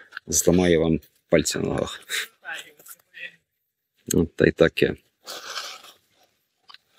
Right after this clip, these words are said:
Що стосується спинки і бічних панелей, це те саме. У нас є моллі,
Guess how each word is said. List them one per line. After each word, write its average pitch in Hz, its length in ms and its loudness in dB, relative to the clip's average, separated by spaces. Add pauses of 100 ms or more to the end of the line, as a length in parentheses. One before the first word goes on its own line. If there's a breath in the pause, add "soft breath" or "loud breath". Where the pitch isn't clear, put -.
(1040 loud breath)
Що - 200 2
стосується 90 840 2
спинки 110 800 4 (220)
і 90 220 4 (220)
бічних 82 680 0
панелей, 82 440 2 (380)
це - 160 6
те - 160 2
саме. 82 480 2 (300 loud breath)
У 104 80 0
нас 85 280 4
є 76 340 2 (240)
моллі, 117 440 4